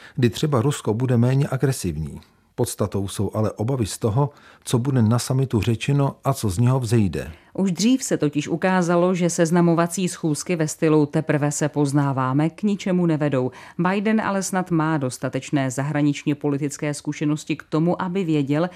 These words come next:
Speaker 2: že pouze jemné a velmi zdvořilé zmiňování amerických obav na společném summitu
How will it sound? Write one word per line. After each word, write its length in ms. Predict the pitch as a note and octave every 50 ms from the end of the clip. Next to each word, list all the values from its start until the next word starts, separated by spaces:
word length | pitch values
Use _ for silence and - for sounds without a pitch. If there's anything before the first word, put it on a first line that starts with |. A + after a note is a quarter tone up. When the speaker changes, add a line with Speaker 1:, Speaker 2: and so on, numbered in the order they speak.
| - - - -
Speaker 2:
že 140 | E3 F3+ F3+
pouze 440 | F3+ G#3 G#3+ G3+ F#3 G#3 F#3+ E3 D#3 -
jemné 560 | C#3 D#3 D#3 D3+ D3+ C#3+ D3 D3+ D#3+ F3+ -
a 60 | E3
velmi 320 | D3+ D#3 D3+ D3 D3+ D3
zdvořilé 680 | C#3 C#3 B2 D3+ C#3 D3 D3+ D3+ D3+ C#3+ C3+ B2+ C3 C#3+
zmiňování 720 | C3+ C3+ C3+ C3+ C3+ C#3 C3 C#3 C3+ C3 C3+ C#3 C#3+ D3
amerických 640 | - D3 D3 C#3 C3+ B2+ - - - D3 C3+ - -
obav 380 | - C#3+ B2+ C#3 D3 D#3+ -
na 120 | - D3 C3+
společném 640 | - - - C#3 C3+ C3 - - D#3 C#3+ C#3 C3+ C#3
summitu 440 | - - C3+ C3+ C3+ C#3 F3 F3+